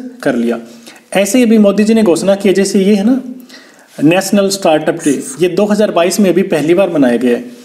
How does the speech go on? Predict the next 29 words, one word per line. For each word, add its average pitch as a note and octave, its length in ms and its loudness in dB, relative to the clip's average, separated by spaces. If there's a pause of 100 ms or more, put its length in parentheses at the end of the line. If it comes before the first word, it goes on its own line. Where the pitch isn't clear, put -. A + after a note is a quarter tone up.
(500)
वैसे G3+ 340 0
ही A#3 60 4
आगे G3 280 2
से A3 140 2
हर G#3 200 -2
साल F3 300 0
छब्बीस F3+ 420 -2
दिसंबर D3+ 400 2
को C3+ 180 0 (2000)
वीर G3 460 2 (840)
बाल D3+ 460 0
दिवस F#3 280 0
मनाया A#2+ 300 2
जाएगा, A2+ 340 -2 (540)
छब्बीस G3 400 -2
दिसंबर B2 400 -4
को। B2 180 -10 (960)
चौदह A3+ 360 2
नवंबर G#3+ 360 4
को A3 120 0
होता F3+ 280 0
है F#3+ 220 -2
बाल D3 260 2
दिवस, C3+ 380 0 (1600)
बीस G#3 440 0
नवंबर G3+ 360 2
को G#3+ 160 0
होता D#3+ 320 0
है F#3+ 380 0